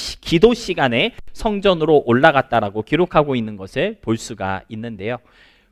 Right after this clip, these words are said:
구 시 기도 시간이라고 하는 이 말씀에서 우리는 적어도 두 가지 사실을 발견할 수 있습니다. 첫 번째는요,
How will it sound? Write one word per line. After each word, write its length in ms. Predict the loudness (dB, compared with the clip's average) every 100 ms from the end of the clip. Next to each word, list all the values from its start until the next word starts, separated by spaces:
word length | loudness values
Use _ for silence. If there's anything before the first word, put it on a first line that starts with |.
| _
구 280 | -6 -2 -2
시 420 | 0 0 0 -4
기도 360 | -4 2 6 6
시간이라고 1400 | 4 -2 4 4 2 -4 -18 _ _ 0 2 2 0 -4
하는 320 | -4 -6 -6
이 160 | -8 -6
말씀에서 840 | -2 -2 -2 -4 -2 -2 -2 -4 _ _
우리는 300 | -8 -4 -4
적어도 300 | -4 -6 -8
두 280 | -12 -16 -2
가지 520 | 4 4 2 -8 -10 -8
사실을 640 | -6 -4 -4 -4 -4 -6 -8
발견할 520 | -10 -6 -6 -6 -10
수 380 | -16 -16 -18 -12
있습니다. 540 | -10 -10 -12 -12 -16 -18 _ _ _ 0
첫 180 | 2
번째는요, 600 | 2 2 2 2 0 -2